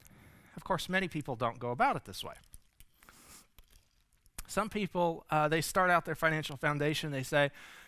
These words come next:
"Well, what would be an investment that might make me some money here?" And they'll go after one of these two first, right? And they'll say, "Okay, let's put some of this investment on, and I know this is supposed to be a really nice investment, so I'm even gonna go out and I'm gonna add some debt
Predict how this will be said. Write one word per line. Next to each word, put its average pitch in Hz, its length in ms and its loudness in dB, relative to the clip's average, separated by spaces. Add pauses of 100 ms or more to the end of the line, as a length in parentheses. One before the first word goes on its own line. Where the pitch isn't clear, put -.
"Well, 160 120 0
what 262 280 2
would 170 200 -4
be 175 320 0 (500)
an 139 100 0
investment 127 600 0
that 113 100 -6
might 120 200 -6
make 120 220 -6
me 113 80 -6
some 101 220 -6
money 78 340 -6
here?" - 120 -12 (720)
And 170 180 4
they'll 226 120 6
go 262 120 6
after 220 280 4
one 208 160 2
of 208 60 0
these 262 240 -2
two 131 200 0
first, - 480 -8 (540)
right? 196 160 2
And 208 80 -12
they'll 175 80 -2
say, 202 140 -2
"Okay, 233 220 2
let's 220 220 4
put 320 160 -2
some 254 200 0
of 190 220 2 (340)
this 196 200 4
investment 165 580 2
on, 127 240 4
and 160 80 4
I 160 80 6
know 240 300 6
this 247 200 0
is 185 80 -4
supposed - 340 0
to - 60 -10
be 202 80 0
a 185 40 2
really 196 260 4
nice 185 240 4
investment, 151 460 2
so 175 100 4
I'm 254 140 4
even 214 180 -2
gonna 170 220 -2
go 151 140 2
out 165 180 6
and 135 160 -4
I'm 143 100 0
gonna 123 240 -6
add 131 180 -2
some 110 200 -4
debt 107 400 -4